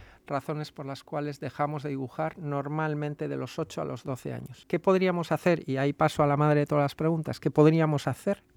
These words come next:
para animar a esas personas que lo abandonaron a volver al dibujo? Pues esto, jo, nos conecta con el gran tema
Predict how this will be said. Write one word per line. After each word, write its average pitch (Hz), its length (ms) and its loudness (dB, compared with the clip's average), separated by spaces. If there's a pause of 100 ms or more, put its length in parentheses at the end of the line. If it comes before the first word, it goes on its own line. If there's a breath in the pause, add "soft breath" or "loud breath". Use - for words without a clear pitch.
para 143 200 2
animar 139 360 -2 (500 loud breath)
a 143 100 -4
esas 156 220 -4
personas 156 460 -6
que 156 100 -8
lo 147 60 -4
abandonaron 147 640 -6
a 151 120 0
volver 143 440 2 (800 loud breath)
al 151 220 -2
dibujo? 160 420 -4 (720 soft breath)
Pues 135 260 0
esto, 156 720 2 (460)
jo, 156 160 -8
nos 143 200 -6
conecta 143 440 -2
con 156 160 -2
el 139 120 -2
gran 147 280 0
tema 160 440 -2